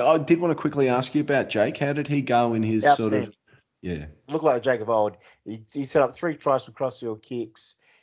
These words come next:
Speaker 2: His bomb-, his bombs were given the fullback, and it was, um, Tyrell Sloan, that fullback, so a first-grade fullback. He was giving
Speaker 1: Absolutely.
Speaker 2: fits with his, with his kicks. His kickoffs were swirling in the air. He looked back.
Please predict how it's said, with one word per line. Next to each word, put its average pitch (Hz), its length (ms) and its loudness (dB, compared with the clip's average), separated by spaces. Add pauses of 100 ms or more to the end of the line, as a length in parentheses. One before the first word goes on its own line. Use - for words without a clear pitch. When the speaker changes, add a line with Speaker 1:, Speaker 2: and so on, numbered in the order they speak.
(160)
Speaker 2:
His 117 140 -10
bomb-, 127 500 0 (200)
his 117 240 -10
bombs 135 360 -2
were 123 120 -8
given 113 240 -8
the 107 80 -10
fullback, 113 480 -4
and 135 80 4
it 135 80 4
was, 113 240 -6 (340)
um, 113 260 0 (260)
Tyrell 120 280 4
Sloan, 117 340 -6
that 95 140 -16
fullback, 113 320 -6
so 123 200 -2
a 117 140 -4
first-grade 120 460 -4 (220)
fullback. 113 440 -8 (400)
He - 60 -8
was 110 120 -4
giving 120 240 -2
Speaker 1:
Absolutely. 82 240 -12
Speaker 2:
fits - 220 -12
with 123 100 -6
his, 107 140 -8
with 110 140 -6
his 101 280 -12 (100)
kicks. - 480 -10 (420)
His 113 200 -6
kickoffs 143 480 2
were 117 160 0
swirling 127 420 -2
in 117 80 -8
the 113 180 -2
air. 113 140 0
He 113 100 -6
looked 127 260 -8
back. 95 340 -6